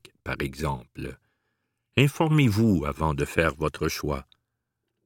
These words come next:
Vous pouvez aussi choisir l'aquamation.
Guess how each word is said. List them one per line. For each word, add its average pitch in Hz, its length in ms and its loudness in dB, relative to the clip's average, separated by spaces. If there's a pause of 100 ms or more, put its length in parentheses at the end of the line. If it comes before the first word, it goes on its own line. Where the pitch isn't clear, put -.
(920)
Vous 92 360 4
pouvez 143 420 2
aussi 101 380 2
choisir 90 580 0
l'aquamation. 95 880 0